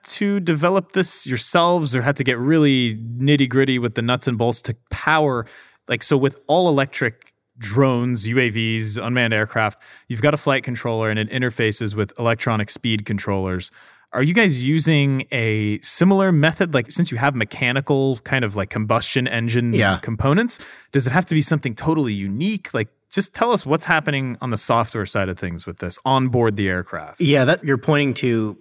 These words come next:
Speaker 2: the crux of the design challenges with this aircraft. And we've developed a interface board. Right now, we're interfacing with the Pixhawk controller. So the Pixhawk essentially gives our board the flight commands,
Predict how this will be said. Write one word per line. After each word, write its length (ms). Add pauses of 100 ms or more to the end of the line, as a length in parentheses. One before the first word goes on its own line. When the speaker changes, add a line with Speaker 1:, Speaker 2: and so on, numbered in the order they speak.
(160)
Speaker 2:
the 320 (300)
crux 420
of 460
the 160
design 580
challenges 880
with 180
this 200
aircraft. 640
And 360 (380)
we've 380
developed 720
a 500
interface 580
board. 400 (140)
Right 240
now, 160
we're 140
interfacing 480
with 100
the 60
Pixhawk 440
controller. 520 (420)
So 300
the 160
Pixhawk 500 (300)
essentially 680 (140)
gives 480
our 240
board 520
the 80
flight 260
commands, 480